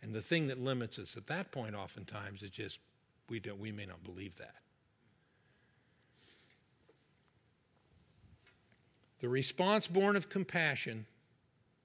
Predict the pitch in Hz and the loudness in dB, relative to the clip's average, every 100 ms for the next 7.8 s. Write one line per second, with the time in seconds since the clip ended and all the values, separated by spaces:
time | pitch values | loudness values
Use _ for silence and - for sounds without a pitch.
0 | _ 127 104 123 113 113 117 127 165 196 | _ -2 0 0 -2 0 0 2 0 -2
1 | - _ _ _ _ - 123 135 117 110 | -6 _ _ _ _ -8 -6 -2 -4 2
2 | 135 131 147 143 131 127 117 110 120 127 | 4 4 2 2 4 4 2 2 2 4
3 | 143 - 131 170 175 131 - 98 101 131 | 2 0 -2 0 2 0 -4 -8 -8 -4
4 | 127 123 117 110 104 - 147 151 151 139 | 0 -2 -2 -4 -6 -2 0 0 -2 -4
5 | 131 131 123 107 98 98 98 101 107 101 | -4 -2 -2 -2 -4 -8 -8 -6 -6 -8
6 | 90 87 117 107 95 90 95 107 92 110 | -10 -14 -10 -8 -8 -10 -12 -12 -12 -12
7 | - 107 - 98 107 95 - | -16 -16 -18 -16 -14 -14 -16